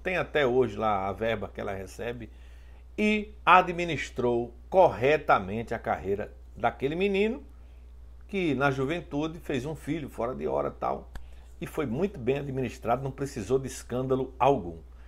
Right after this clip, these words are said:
Então, eu, sinceramente, como cronista, de longe, lógico, não conheço o Neymar, mas pelo que eu li do Neymar, é, pelo que eu já vi,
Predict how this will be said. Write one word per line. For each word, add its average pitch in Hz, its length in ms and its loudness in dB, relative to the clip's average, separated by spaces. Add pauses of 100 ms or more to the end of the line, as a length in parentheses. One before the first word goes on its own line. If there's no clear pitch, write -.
(260)
Então, 180 500 4 (400)
eu, 170 460 10
sinceramente, 139 680 2
como 135 200 -2
cronista, 127 580 -2
de 135 140 2
longe, 123 440 4
lógico, 120 460 6
não 127 160 -2
conheço 123 380 -4
o - 20 -6
Neymar, 110 480 0 (100)
mas 117 200 -10
pelo 123 240 -4
que - 100 -12
eu 104 80 -4
li 117 160 -2
do 120 140 -4
Neymar, 110 500 -4 (400)
é, 101 240 -4
pelo 151 280 -2
que 156 100 -2
eu 139 60 2
já 135 160 6
vi, 131 440 -4